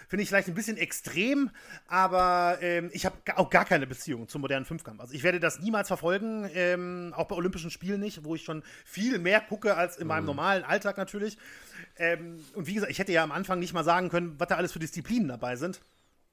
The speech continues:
Speaker 1: Das ist irgendwie, läuft das außer Konkurrenz, äh, bei mir dann mit. Und, ähm, ja,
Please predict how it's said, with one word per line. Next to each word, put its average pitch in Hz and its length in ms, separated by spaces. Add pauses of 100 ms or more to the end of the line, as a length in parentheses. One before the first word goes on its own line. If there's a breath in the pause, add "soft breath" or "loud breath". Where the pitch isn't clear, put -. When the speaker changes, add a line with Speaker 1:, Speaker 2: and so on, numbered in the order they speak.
(400)
Speaker 1:
Das 160 200
ist - 200
irgendwie, 202 240
läuft 202 240
das - 180
außer 214 240
Konkurrenz, 185 540 (680 loud breath)
äh, 175 120
bei 170 160
mir 190 180
dann 185 220
mit. 220 260 (400 soft breath)
Und, 170 520
ähm, 160 540 (220)
ja, 127 280